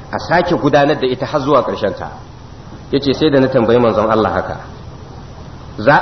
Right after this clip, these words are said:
a sake replaying, kamar ka danna kaset ya ƙare sai ka kuma rewinding ko?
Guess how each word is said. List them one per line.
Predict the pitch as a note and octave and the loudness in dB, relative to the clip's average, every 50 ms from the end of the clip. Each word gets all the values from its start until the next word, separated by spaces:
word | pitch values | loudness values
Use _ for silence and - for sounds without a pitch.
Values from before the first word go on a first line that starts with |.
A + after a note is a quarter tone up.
| E3 | 2
a | D3 - | 0 0
sake | - D#3 D#3 D3 - - C3+ B2 | 2 0 0 0 0 0 0 0
replaying, | A#2+ B2+ - - F3 F3 F#3+ G3+ G3+ G3 F#3+ F3+ D#3 A2 F2+ - - - - - - - - - - | 0 0 0 0 2 4 6 6 6 6 6 4 2 2 -2 -8 -16 -20 -20 -20 -20 -20 -20 -8 -4
kamar | - B2+ D3 D#3+ D#3 - | 0 2 2 2 0 0
ka | - F#3+ F3 - A#2 - - | 0 0 0 0 -4 0 2
danna | E3+ G#3 A#3+ A#3+ G#3 | 2 4 4 4 2
kaset | - - E3+ E3+ E3+ - E3+ D3 B2+ | 2 2 0 0 0 0 -4 -2 -2
ya | C3 B2 | -2 -2
ƙare | - E3 D#3+ D#3+ D3+ B2+ A2+ | 2 2 2 2 2 0 -4
sai | - E3 E3 | -4 -4 -4
ka | D#3+ - | -4 -4
kuma | - - C#3+ C3+ C3+ C#3 C3+ - - - - - - - | -6 -4 -2 0 0 0 0 -6 -10 -14 -18 -20 -8 -4
rewinding | A#2+ B2 C3 B2 D3 E3 F3 E3+ E3+ D#3 B2+ - | 0 2 4 4 6 4 4 4 2 0 -2 0
ko? | - C#3+ - - - - | 2 4 4 4 2 -4